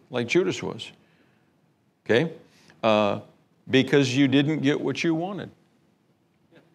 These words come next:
Maybe the boss promoted somebody else, gave them more responsibility than you. Maybe the coach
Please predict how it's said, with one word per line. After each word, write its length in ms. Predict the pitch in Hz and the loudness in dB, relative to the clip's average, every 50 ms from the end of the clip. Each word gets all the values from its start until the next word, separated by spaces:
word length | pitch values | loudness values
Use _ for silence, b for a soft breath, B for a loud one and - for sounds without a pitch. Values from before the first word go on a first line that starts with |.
| _ _ _ _ _ _ _ _ _ _ _ _ _ _ _ _ | _ _ _ _ _ _ _ _ _ _ _ _ _ _ _ _
Maybe 220 | - 113 113 113 123 | -4 -2 -2 0 -2
the 100 | 113 127 | -2 -2
boss 280 | 127 131 170 143 - | -4 -4 -4 -6 -6
promoted 500 | - - - 120 117 120 120 127 135 123 | -8 -6 -4 -2 -2 0 0 0 -2 -2
somebody 400 | - - 147 147 147 151 165 170 | -2 -4 -4 -2 -2 -2 -2 -2
else, 400 | 175 170 147 - - - - - _ _ _ - | -2 -2 -6 -8 -12 -16 -20 -20 _ _ _ 0
gave 220 | 123 120 123 120 | 2 2 2 2
them 180 | 127 135 135 135 | 0 0 0 0
more 180 | 131 135 131 | 0 0 -2
responsibility 840 | 131 135 131 - 151 147 147 143 - 151 147 160 165 165 156 143 139 | -2 -4 -4 -6 -8 -8 -8 -6 -6 -6 -4 -4 -4 -4 -4 -4 -4
than 200 | 123 139 135 135 | -4 -4 -4 -4
you. 220 | 143 165 160 135 - _ _ _ _ _ _ _ _ _ _ _ _ _ _ _ _ _ _ _ _ _ - | -6 -6 -8 -10 -14 _ _ _ _ _ _ _ _ _ _ _ _ _ _ _ _ _ _ _ _ _ -2
Maybe 280 | 117 117 120 117 131 | 2 2 2 4 2
the 120 | 131 131 131 | 2 2 2
coach 440 | 135 - 160 156 135 - - - | 2 2 0 0 0 -4 -6 -8